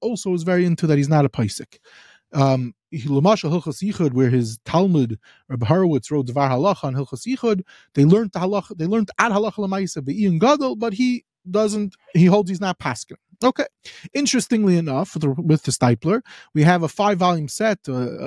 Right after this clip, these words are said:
Archas Rabbeinu, which is Rav Horowitz took down notes of everything that he saw by the Steipler. And these works in recent years have become halacha lemaisa. His anhagas and all different things are always quoted in all the various halacha svarim out there. So lemaisa, even though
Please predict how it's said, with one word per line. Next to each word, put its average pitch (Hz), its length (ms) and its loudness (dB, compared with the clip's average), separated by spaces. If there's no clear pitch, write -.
Archas 180 340 2
Rabbeinu, 120 340 -6
which 165 240 -6
is 160 160 -2
Rav 139 100 4
Horowitz 165 540 0
took - 180 -10
down 160 320 0
notes 175 320 4
of 139 100 -2
everything 170 460 0
that 143 100 2
he 131 60 -2
saw 170 300 -2
by 139 400 2
the 131 220 -4
Steipler. 127 640 -2
And 147 300 2
these 190 460 4
works 208 420 0
in 160 140 2
recent 175 300 0
years 151 220 4
have 175 200 4
become 247 300 0
halacha 190 260 -2
lemaisa. 123 600 -8
His 139 120 -2
anhagas 170 600 0
and 160 120 -6
all 175 80 -4
different 185 220 -2
things 196 160 -2
are 190 60 2
always 196 220 4
quoted 226 380 0
in 196 40 0
all 202 120 2
the 190 80 2
various 202 540 0
halacha 175 240 0
svarim 156 440 -2
out 117 140 -8
there. - 140 -14
So 202 220 2
lemaisa, 226 440 2
even 208 240 -4
though 185 420 4